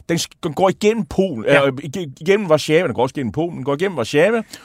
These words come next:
Speaker 1: og det vil sige, at, øh, det er jo en naturlig forhindring
Speaker 2: Ja.
Speaker 1: for, for, for, både for, øh, for tyskerne, øh, og, men altså for, for den fremrykkede sovjetiske, øh, belarusiske, øh, front. Og der ligger altså en del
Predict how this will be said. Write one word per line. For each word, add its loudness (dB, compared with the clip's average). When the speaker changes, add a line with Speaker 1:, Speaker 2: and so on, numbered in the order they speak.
Speaker 1:
og -2
det -4
vil -4
sige, -2
at, 0
øh, 2
det 6
er 6
jo 6
en -2
naturlig 0
forhindring -4
Speaker 2:
Ja. 0
Speaker 1:
for, 2
for, -2
for, -20
både 2
for, -4
øh, -2
for -12
tyskerne, -6
øh, -4
og, -6
men -10
altså -10
for, -6
for -8
den -4
fremrykkede 0
sovjetiske, -6
øh, -4
belarusiske, -8
øh, -6
front. -14
Og 2
der 8
ligger 4
altså 4
en -4
del 2